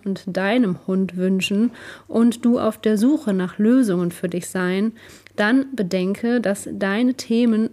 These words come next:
so individuell sind wie du und dein Hund. Und dass die für euch passende Lösung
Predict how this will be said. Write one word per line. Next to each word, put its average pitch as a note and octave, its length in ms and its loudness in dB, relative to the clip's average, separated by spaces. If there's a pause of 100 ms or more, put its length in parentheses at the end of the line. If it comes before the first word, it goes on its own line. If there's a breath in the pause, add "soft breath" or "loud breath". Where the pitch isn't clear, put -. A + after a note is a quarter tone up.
so B3 320 0
individuell G3 840 -2
sind F3+ 280 -2 (260 loud breath)
wie G#3+ 320 2
du A3 240 2 (140)
und G3 420 -2
dein F3+ 340 -4
Hund. - 340 -8 (460)
Und G#3 280 0
dass G3+ 200 -2
die G#3+ 140 -2
für - 200 -4 (100)
euch A#3 420 0
passende A#3 420 -2
Lösung F#3+ 600 0